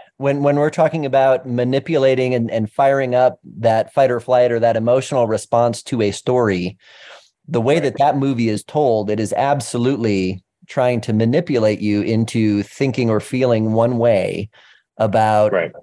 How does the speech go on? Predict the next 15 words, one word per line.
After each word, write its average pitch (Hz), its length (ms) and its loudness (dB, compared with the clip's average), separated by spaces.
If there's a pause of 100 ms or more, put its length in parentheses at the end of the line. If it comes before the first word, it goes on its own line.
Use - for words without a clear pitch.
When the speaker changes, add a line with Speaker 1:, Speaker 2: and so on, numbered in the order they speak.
(160)
Speaker 1:
the 117 120 0
experience 107 560 -2
that 95 160 -6
Christ 101 280 0
went 107 220 0
through 104 300 0
during 98 300 0
that, 95 260 0
that 95 240 2
passion 98 360 0
story 95 380 -4
or 90 60 -4
the 90 180 -6
Easter - 260 -8
story. - 420 -12